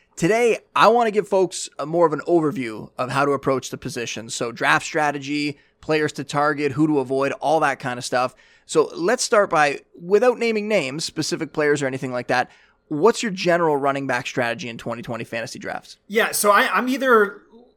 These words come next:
Speaker 2: like, not a great guest for this podcast, or I'm the perfect guest for this. I, I'm not
Speaker 1: <laughs>
Speaker 2: sure. I just have a very unique running back strategy, and I've,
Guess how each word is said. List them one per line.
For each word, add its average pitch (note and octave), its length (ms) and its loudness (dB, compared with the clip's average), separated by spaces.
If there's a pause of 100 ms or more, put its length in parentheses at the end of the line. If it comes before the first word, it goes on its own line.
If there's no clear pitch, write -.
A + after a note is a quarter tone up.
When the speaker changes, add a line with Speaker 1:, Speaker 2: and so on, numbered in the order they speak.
Speaker 2:
like, D#3 240 -4
not D#3+ 260 2
a E3 40 0
great D#3 380 -4
guest D3 380 -2
for D3+ 180 -6
this C#3+ 400 -2
podcast, F#3 640 -2
or G3 180 6
I'm F3+ 120 4
the E3+ 80 0
perfect D#3 440 -2
guest C3+ 300 -4
for C#3+ 100 -6
this. C3+ 200 -2
I, D#3 160 -2
I'm D3+ 140 0
not C#3+ 200 0
Speaker 1:
<laughs> - 120 -8
Speaker 2:
sure. D3 400 2 (260)
I D#3+ 100 0
just G3+ 160 -2
have G3+ 140 -2
a F3 80 4
very D#3 400 2
unique C#3+ 640 -6 (260)
running C#3+ 340 -2
back C3 260 0
strategy, C3 500 -6
and C3 80 -4
I've, C3 140 -6